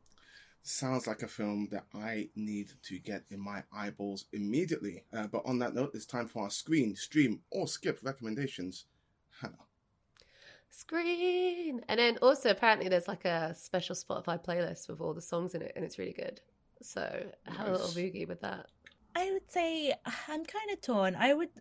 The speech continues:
Speaker 3: I would maybe lean towards stream just in terms of, like, maybe this might not be the, with everything that's coming out this week, this might not be the thing that you think of watching.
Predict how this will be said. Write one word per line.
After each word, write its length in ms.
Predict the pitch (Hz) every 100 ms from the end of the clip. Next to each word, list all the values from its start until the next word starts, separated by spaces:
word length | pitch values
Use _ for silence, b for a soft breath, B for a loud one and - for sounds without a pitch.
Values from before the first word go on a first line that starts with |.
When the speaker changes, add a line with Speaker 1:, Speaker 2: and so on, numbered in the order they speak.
| -
Speaker 3:
I 100 | 277
would 160 | 294 311
maybe 760 | 285 285 285 311 302 269 226 -
lean 320 | 214 208 208 208
towards 360 | 185 190 175
stream 560 | - - 190 185 185 185
just 240 | 190 180
in 100 | 190
terms 320 | 185 185 175 170
of, 60 |
like, 200 | 170 165
maybe 220 | 185 196
this 200 | 190 208
might 160 | 226 226
not 200 | 220 175
be 200 | 190 185
the, 400 | 170 170 175 170 B B B
with 100 | 202
everything 300 | 233 233 240
that's 140 | 202
coming 240 | - 190 196
out 120 | 175
this 140 | -
week, 180 | 175 135
this 140 | 180 196
might 180 | 190
not 140 | 190 170
be 100 | 175
the 120 | 175
thing 240 | 190 175
that 80 | 170
you 100 | 165
think 220 | 175 170
of 100 | 165
watching. 560 | 165 170 - 76 127